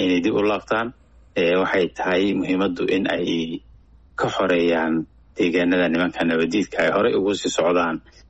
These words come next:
Meel kasta ay joog-, joogaanna in lagu baacsado oo loogu tago haddii Ilaahay yiraahdo.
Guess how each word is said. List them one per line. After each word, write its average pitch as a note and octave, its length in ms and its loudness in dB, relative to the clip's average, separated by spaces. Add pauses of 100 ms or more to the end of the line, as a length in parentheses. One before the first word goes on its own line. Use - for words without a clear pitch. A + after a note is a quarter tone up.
(100)
Meel G#2+ 200 0
kasta - 340 -4
ay F2+ 120 0
joog-, - 460 -4
joogaanna F2+ 560 0 (480)
in G#2 160 0
lagu F#2+ 240 2
baacsado - 480 0 (360)
oo F2+ 100 2
loogu F2 340 0
tago D#2+ 280 -2
haddii E2+ 360 0
Ilaahay D#2+ 320 0
yiraahdo. D#2 360 -2